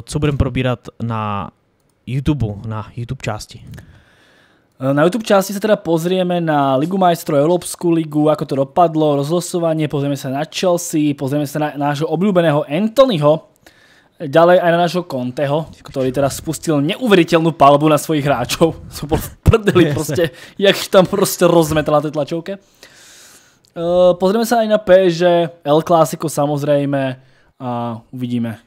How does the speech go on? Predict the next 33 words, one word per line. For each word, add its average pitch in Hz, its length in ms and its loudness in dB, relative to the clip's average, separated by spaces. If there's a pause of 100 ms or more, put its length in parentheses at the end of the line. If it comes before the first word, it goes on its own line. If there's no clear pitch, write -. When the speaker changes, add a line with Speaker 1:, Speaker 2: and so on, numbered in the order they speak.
Speaker 2:
čo - 140 -12
všetko - 260 -10
ešte 127 200 -8
stihneme. 131 260 -4
Máme 120 100 -4
tu 131 80 -10
nejaké 127 220 -6
také - 160 -10
témy, 151 320 0
ktoré 143 240 -6
sú - 80 -8
také 147 320 -2 (380)
nie 156 180 -2
veľmi 160 320 2
dôležité, 208 640 0
ale 156 180 4
možno 127 300 -4
ich, 117 240 -10 (420)
eh, 117 240 -12
teda 123 200 -6
buď 123 220 -8
presunieme 123 480 -4
na 117 120 -6
Hero, 127 300 0
alebo 113 280 -6
možno 113 260 -10
ich 113 100 -8
aj 110 80 -12
preberieme 113 420 -8
tu. 131 180 -6 (140)
Uvidíme, 139 500 -4 (240)
ako 185 420 -6
sa - 400 -4